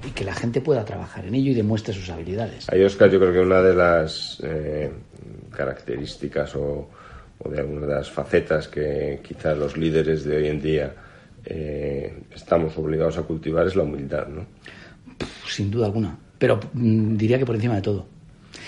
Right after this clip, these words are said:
Speaker 1: Eh, dicen que hay diferentes estilos directivos, ¿no? Hay muchos, ¿no? Esto está escrito
Speaker 2: Sí,
Speaker 1: en
Speaker 2: sí.
Speaker 1: mil, eh, tesis, ¿no? Hay diferentes estilos directivos. No sé, nunca he analizado cuál es la mía,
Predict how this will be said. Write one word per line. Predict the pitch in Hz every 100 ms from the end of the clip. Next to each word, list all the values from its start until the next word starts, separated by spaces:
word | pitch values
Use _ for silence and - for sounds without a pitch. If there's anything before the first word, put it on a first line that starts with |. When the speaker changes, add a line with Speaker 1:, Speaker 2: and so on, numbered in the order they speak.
| - -
Speaker 1:
Eh, | 170
dicen | 123 143 170
que |
hay | 165
diferentes | 151 147 147 143 123
estilos | 117 143 123
directivos, | 113 107 98 139 98
¿no? | 110 - - - -
Hay | 110
muchos, | 120 113 110
¿no? | 143
Esto | 101 -
está | - 117 110
escrito | - 117 113
Speaker 2:
Sí, | 117
Speaker 1:
en |
Speaker 2:
sí. | 110
Speaker 1:
mil, | 120 113 117 117
eh, | 107 107
tesis, | 143 135 110 101
¿no? | 156 - - - - -
Hay | - 131
diferentes | 123 139 135 135
estilos | 127 147 123
directivos. | 107 98 123 104
No | 117 131
sé, | 131 135 131 127 - - - - -
nunca | 143 170 170 147
he | 139
analizado | 139 131 123 131
cuál | 123
es |
la | 110
mía, | 113 175